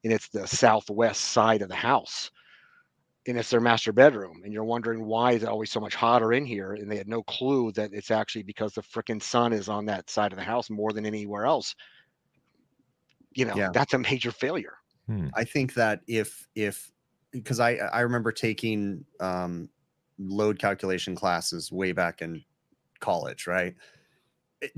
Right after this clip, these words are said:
Speaker 2: Did I ever do a load calculation by hand after I took the classes? No, I never did. But the first time I used RightSoft, I could fumble my way through RightSoft, and I could have a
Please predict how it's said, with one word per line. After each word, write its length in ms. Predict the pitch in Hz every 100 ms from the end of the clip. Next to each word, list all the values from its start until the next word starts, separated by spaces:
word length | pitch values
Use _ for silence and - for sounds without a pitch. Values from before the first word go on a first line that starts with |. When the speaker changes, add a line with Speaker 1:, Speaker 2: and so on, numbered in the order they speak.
| 123
Speaker 2:
Did 180 | 131
I 120 | 123 113
ever 200 | 123 131
do 160 | 127
a 20 | 120
load 260 | 113 110
calculation 480 | 120 110 113 110 113
by 120 | 98
hand 380 | 95 101 104 107 101
after 320 | 101 - 104
I 60 |
took 200 | 98 -
the 80 | -
classes? 460 | - 98 101 110 98
No, 480 | 107 120 107 - - -
I 100 | 107
never 460 | 107 113 117 110 98
did. 300 | 120 78 - _ _ _ _
But 140 | 113
the 80 | 113
first 300 | - 135 -
time 140 | 135
I 60 | 123
used 280 | 113 110 98
RightSoft, 680 | 101 110 - 151 160 - - _ _ _ _
I 120 | 127
could 260 | 131 156 131 _
fumble 420 | _ - 135 131 123
my 160 | 120
way 160 | 117 117
through 220 | 110 107
RightSoft, 640 | 104 123 - 107 95 - -
and 120 | 117
I 100 | 113
could 200 | 120 131 - _
have 220 | - 170
a 100 | 143